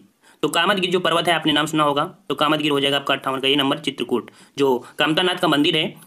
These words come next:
वो आपका कामदगिरि पर्वत से ही चारों तरफ से घिरा हुआ है, ठीक है। नेक्स्ट कह रहा है आपसे, रामघाट जो कि मंदाकिनी तट पर किस जनपद में अवस्थित है? तो रामघाट है कहाँ पर आपका? चित्रकूट, ऑप्शन सी हो जाएगा आपका चित्रकूट। नेक्स्ट कह रहा है,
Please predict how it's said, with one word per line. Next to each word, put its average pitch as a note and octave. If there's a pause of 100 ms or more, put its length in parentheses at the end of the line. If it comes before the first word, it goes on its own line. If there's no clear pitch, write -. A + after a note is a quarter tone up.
(120)
वो D#3+
आपका E3
कामदगिरि D#3
पर्वत C#3
से C#3+
ही E3+
चारों C#3
तरफ B2+
से -
घिरा C3+
हुआ A2+
है, G#2+
ठीक D#3
है। A3+ (300)
नेक्स्ट D3+
कह E3
रहा D#3+
है D#3
आपसे, F3 (840)
रामघाट F3
जो D#3+
कि D#3
मंदाकिनी D#3
तट F3
पर F3
किस F#3+
जनपद D#3
में D#3
अवस्थित D#3
है? F3 (380)
तो D#3
रामघाट F3+
है F3
कहाँ E3+
पर E3+
आपका? E3
चित्रकूट, D#3
ऑप्शन D3
सी D#3+
हो D#3+
जाएगा C#3 (140)
आपका C#3
चित्रकूट। A#2+ (200)
नेक्स्ट D3
कह D#3
रहा D#3
है, F3+